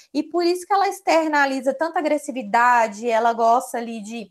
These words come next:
fazer lutas corporais e de atirar, né? Ela fica treinando o tiro. É a única forma que ela consegue suportar esse sentimento que tá tomando conta dela.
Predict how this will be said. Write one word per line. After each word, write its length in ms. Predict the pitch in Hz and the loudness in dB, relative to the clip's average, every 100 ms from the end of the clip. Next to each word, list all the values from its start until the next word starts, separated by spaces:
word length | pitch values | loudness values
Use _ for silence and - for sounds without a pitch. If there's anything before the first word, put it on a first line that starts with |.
| - | 0
fazer 260 | 262 262 | 2 4
lutas 340 | 277 269 285 285 | 4 4 0 2
corporais 960 | 285 285 311 294 233 240 247 240 226 | -2 0 2 4 4 4 2 0 -6
e 160 | 226 247 | -10 -12
de 340 | 202 220 254 | -12 -8 0
atirar, 640 | 240 - - 294 233 269 247 | 0 0 -2 2 4 4 2
né? 120 | 240 | 0
Ela 180 | 233 233 | -2 -2
fica 200 | - 277 | -4 -8
treinando 680 | 277 240 240 233 233 233 214 _ _ | -6 -6 -6 -8 -6 -10 -10 _ _
o 80 | - | -8
tiro. 1000 | 277 - 285 262 294 311 269 240 214 202 - | -6 -4 -2 2 4 4 2 -2 -4 -6 -4
É 140 | 233 | 0
a 100 | 302 | 2
única 300 | 339 466 480 | 0 -4 -8
forma 360 | 480 302 339 320 | 0 0 0 -4
que 120 | 330 | 0
ela 140 | 311 | 0
consegue 400 | 311 311 320 277 | -2 -4 -2 -4
suportar 760 | - 403 392 466 - 294 277 440 - _ _ _ | -6 -10 -2 -4 0 0 0 -2 -10 _ _ _
esse 240 | 277 320 285 | -2 -2 -4
sentimento 840 | 320 277 - 311 254 233 254 294 | -6 -6 -6 -8 -6 -6 -6 -8
que 220 | - - | -8 -4
tá 140 | - | -2
tomando 360 | 311 320 330 415 | 0 0 -2 -6
conta 420 | - 302 330 294 | -2 -2 0 -2
dela. 400 | 220 202 190 196 | 0 0 0 -4